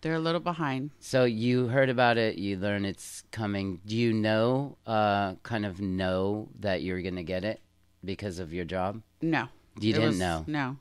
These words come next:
Speaker 1: It
Speaker 2: You're
Speaker 1: was
Speaker 2: still
Speaker 1: all
Speaker 2: like, "Who knows?"
Speaker 1: Yeah, exactly. And it was
Speaker 2: Okay.
Speaker 1: all hearing it on the news.
Speaker 2: So nothing inside the hospital saying, like, "Hey, there's a chance that we're gonna get a bunch of doses"?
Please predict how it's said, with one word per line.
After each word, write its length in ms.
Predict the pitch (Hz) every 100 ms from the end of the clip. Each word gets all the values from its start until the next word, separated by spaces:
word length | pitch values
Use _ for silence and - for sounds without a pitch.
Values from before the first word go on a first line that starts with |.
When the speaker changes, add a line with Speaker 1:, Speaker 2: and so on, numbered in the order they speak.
| _
Speaker 1:
It 60 | 151
Speaker 2:
You're 80 |
Speaker 1:
was 80 | 151
Speaker 2:
still 120 | 151 156
Speaker 1:
all 160 | 151 92
Speaker 2:
like, 240 | 87 -
"Who 160 | 85 90
knows?" 340 | 82 69 - -
Speaker 1:
Yeah, 160 | 131 - -
exactly. 460 | 143 - - - -
And 160 | 120
it 40 | 156
was 120 | 165
Speaker 2:
Okay. 100 | 170
Speaker 1:
all 260 | 156 151 -
hearing 360 | 156 160 151
it 80 | 139
on 160 | 113 113
the 80 |
news. 400 | 117 - - - _ _ _ _ _ _ _
Speaker 2:
So 180 | - 123
nothing 400 | 117 120 - 113
inside 480 | 104 95 - 92 82
the 120 | 82
hospital 520 | 85 82 - 82 78
saying, 400 | 76 82 76 76
like, 240 | 73 73 -
"Hey, 240 | 107 120
there's 240 | 87 85 85
a 60 |
chance 380 | 78 95 85 -
that 120 | 87
we're 140 | 87 110
gonna 260 | 92 80
get 160 | 69 71
a 80 | 69
bunch 320 | 76 76 -
of 80 | 73
doses"? 600 | 92 92 - 60 -